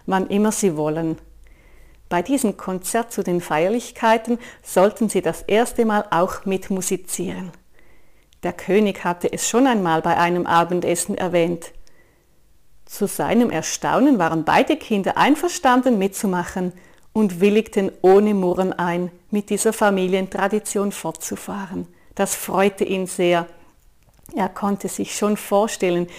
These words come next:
wie sie alle mit den Instrumenten nebeneinander sitzen würden, und er durchlebte in Gedanken die entstehende Harmonie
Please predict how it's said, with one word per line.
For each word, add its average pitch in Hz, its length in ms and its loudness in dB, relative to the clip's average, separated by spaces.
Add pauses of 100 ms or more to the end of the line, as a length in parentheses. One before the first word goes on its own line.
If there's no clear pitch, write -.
(180)
wie 214 140 2
sie - 220 2
alle 196 260 4
mit 196 180 -2
den 180 140 -2
Instrumenten 185 880 -2 (200)
nebeneinander 196 840 4
sitzen 208 500 -2
würden, 190 480 2 (640)
und 214 160 -2
er 185 140 2
durchlebte 185 640 -2
in 190 240 -4
Gedanken 185 640 -2
die - 160 -8
entstehende 196 680 -4
Harmonie 185 600 -6